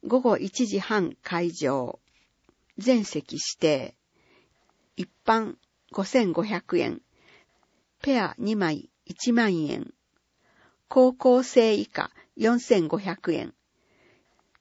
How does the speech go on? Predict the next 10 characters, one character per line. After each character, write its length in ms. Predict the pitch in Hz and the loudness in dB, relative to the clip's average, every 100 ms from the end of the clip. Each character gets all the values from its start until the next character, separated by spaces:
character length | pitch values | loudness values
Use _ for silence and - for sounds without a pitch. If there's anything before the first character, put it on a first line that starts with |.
| - | -4
未 120 | 208 | -4
就 300 | - 269 269 | 0 2 4
学 340 | 254 254 240 | 2 0 -4
児 180 | 233 240 | -4 0
童 320 | 208 156 120 - | 4 4 2 -4
入 320 | 190 220 208 | -2 -2 2
場 280 | 208 196 190 | 4 4 2
不 160 | 180 | -6
可。 260 | - - - _ _ _ _ _ _ _ _ _ _ | -8 -10 -10 _ _ _ _ _ _ _ _ _ _
一 100 | - | -12